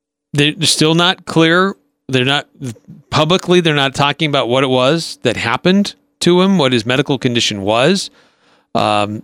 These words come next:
their spokesman said the team is not to the point of making decisions about the game next week at Notre Dame. Of course, Bob Davie is a former head coach at Notre Dame in his eighth year at New Mexico. So,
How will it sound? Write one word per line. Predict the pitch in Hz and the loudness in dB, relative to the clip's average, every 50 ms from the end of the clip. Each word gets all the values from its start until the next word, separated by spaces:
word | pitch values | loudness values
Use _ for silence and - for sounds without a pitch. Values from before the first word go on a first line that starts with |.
| - _ _ | -16 _ _
their | 127 120 117 113 | -2 0 0 0
spokesman | - - - - 143 143 - - - 143 131 | -2 -4 -2 -2 -2 -2 -2 -2 -2 -2 -2
said | - 143 135 127 | 0 0 0 0
the | 127 120 | -2 -2
team | - 151 143 135 | -2 -2 -2 -2
is | 120 - | -2 -2
not | 131 131 143 - - | -2 -2 -2 -2 -4
to | 156 | -4
the | 147 139 | -4 -4
point | - - 147 139 139 135 | -2 -2 -2 -2 0 -2
of | 123 | -2
making | 123 123 120 - 127 113 | -2 -4 -2 -4 -4 -4
decisions | 113 - - 135 135 123 143 147 117 | -4 -2 0 0 0 0 -2 -2 -2
about | 127 135 135 135 | -2 -2 -2 -2
the | - 117 | -4 -4
game | 117 123 123 123 | -2 -2 -2 -2
next | 123 123 120 - - - | -2 -4 -4 -4 -2 -2
week | 131 123 - 139 | -2 -2 -2 -2
at | 131 | -4
Notre | 131 117 113 113 110 | -4 -2 -2 -2 -2
Dame. | 113 107 107 117 135 156 | -2 -2 0 0 0 -2
Of | 170 175 - _ _ _ _ _ _ _ _ _ _ _ _ _ _ _ | -2 -4 -8 _ _ _ _ _ _ _ _ _ _ _ _ _ _ _
course, | - - 123 117 - - - | -4 -2 0 0 0 -2 -6
Bob | - - - 131 123 123 120 | -8 -4 -2 0 0 0 0
Davie | 127 120 120 127 123 | -2 0 0 0 0
is | 113 117 | 0 -2
a | 104 | -2
former | - - 131 123 123 120 117 113 107 - - | -2 -2 0 0 2 2 0 0 -2 -6 -8
head | 120 120 117 - | -6 -6 -6 -4
coach | - - 139 156 156 - - - - - - _ _ _ _ _ _ _ 139 | -2 0 0 0 0 -2 -4 -6 -6 -8 -14 _ _ _ _ _ _ _ -4
at | 139 139 143 | -2 -2 -2
Notre | 147 139 131 135 131 | -2 0 0 0 0
Dame | 123 127 120 120 123 131 143 143 - _ _ _ _ _ _ _ _ _ _ - - | 0 0 -2 -2 -2 -4 -6 -10 -14 _ _ _ _ _ _ _ _ _ _ -8 -4
in | 117 113 117 | -2 0 0
his | 123 117 - - | 0 0 -2 -2
eighth | 143 139 135 123 - - | -2 0 0 -2 -2 -2
year | 123 117 117 113 113 113 | 0 2 2 2 2 2
at | 110 104 107 107 - | 2 0 -2 -2 -4
New | 110 107 104 | -6 -6 -4
Mexico. | 110 110 - - - - - 95 92 90 | -4 -4 -4 -4 -6 -4 -4 -6 -6 -6
So, | - - - 120 110 101 95 | -4 -2 -2 0 0 -2 -4